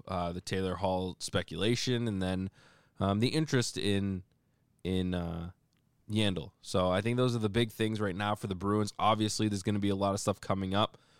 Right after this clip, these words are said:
We have the draft next week, which we will, uh, I believe we will have an episode dropping for you guys in between the expansion draft and the regular draft. So, you know, it could be,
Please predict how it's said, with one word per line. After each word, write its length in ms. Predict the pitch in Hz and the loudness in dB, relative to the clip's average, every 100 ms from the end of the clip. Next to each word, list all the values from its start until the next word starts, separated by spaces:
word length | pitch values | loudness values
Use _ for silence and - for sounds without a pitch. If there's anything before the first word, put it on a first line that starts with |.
| _ | _
We 80 | 98 | -2
have 60 | 92 | 0
the 80 | |
draft 420 | - 98 101 98 - | 0 2 4 2 -2
next 300 | 98 - 104 | -4 -4 2
week, 320 | 120 139 - _ _ _ | 2 2 -6 _ _ _
which 240 | - 95 - | -2 -2 0
we 160 | 101 | 0
will, 520 | 101 98 98 95 90 - _ _ _ _ - | 2 4 4 2 0 -6 _ _ _ _ -12
uh, 600 | 87 87 87 87 87 87 | -8 -6 -6 -6 -8 -10
I 40 | 87 | -6
believe 560 | 104 98 151 170 160 123 | -4 -2 0 0 -2 0
we 140 | 127 | 0
will 140 | 113 | 2
have 240 | 107 120 120 | 2 2 0
an 80 | 90 | -2
episode 400 | 113 - 120 101 | -6 0 0 2
dropping 520 | 101 107 - 113 107 | 4 4 4 -2 -4
for 240 | - 107 | -2 0
you 160 | 104 104 | 2 0
guys 460 | 101 98 95 98 - - _ - | 2 2 2 -2 -8 -20 _ 0
in 160 | 143 | 2
between 720 | 143 135 - 139 139 139 131 - _ 107 | 2 -2 -2 0 0 0 -2 -4 _ -6
the 180 | 104 | 0
expansion 500 | 98 - 127 123 123 | 0 0 0 0 -2
draft 420 | 113 117 117 110 - | 2 4 4 0 -4
and 160 | 101 | -4
the 40 | 90 | 0
regular 360 | 123 131 98 | 0 2 0
draft. 340 | 90 87 78 - | 0 -4 -6 -6
So, 480 | - 95 92 90 92 _ _ _ _ _ _ | 0 2 2 0 -4 _ _ _ _ _ _
you 60 | 90 | 0
know, 160 | 92 | 2
it 80 | 98 | 2
could 240 | 127 120 | 2 2
be, 380 | 107 104 101 92 | 2 4 2 -2